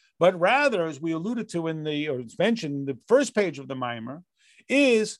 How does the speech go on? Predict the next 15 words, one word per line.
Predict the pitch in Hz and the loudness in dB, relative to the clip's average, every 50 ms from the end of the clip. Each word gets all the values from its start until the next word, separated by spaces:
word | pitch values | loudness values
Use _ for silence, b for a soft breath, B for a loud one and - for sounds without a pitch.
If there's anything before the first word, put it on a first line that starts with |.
| _ _ - | _ _ -12
Shmei | - - 165 180 214 262 269 | -10 -6 0 2 6 6 8
Hagadol. | 226 226 233 220 233 233 240 214 208 - - _ _ _ _ _ _ _ _ - | 8 8 6 6 4 2 2 2 -2 -6 -8 _ _ _ _ _ _ _ _ -8
You | - 160 | -4 2
recognize | 180 220 233 226 196 196 190 180 180 180 147 | 4 4 4 4 0 -4 -4 -2 -2 -2 -4
it | 165 - | -4 -4
from | - 170 160 | -2 -2 -2
the | 143 131 | -2 -4
davening. | 120 143 170 196 208 196 196 185 185 185 180 180 _ _ b b b b | -2 0 2 2 2 0 -2 -6 -6 -8 -10 -12 _ _ b b b b
Our | - 139 139 143 151 | 2 4 4 4 4
objective | 147 135 113 - 208 214 202 208 - 170 160 _ - | 2 0 2 2 4 4 2 2 -4 -8 -8 _ 0
is | 185 196 190 180 175 165 - - _ _ _ _ _ | 2 2 2 2 0 -4 -8 -18 _ _ _ _ _
to | - 156 | -8 -8
draw | 131 110 143 190 202 202 190 190 | -4 0 2 4 6 6 4 4
out | - 180 196 190 185 175 165 - | 2 2 4 6 6 4 4 0
that | 143 165 185 180 180 175 | 0 0 0 0 0 -4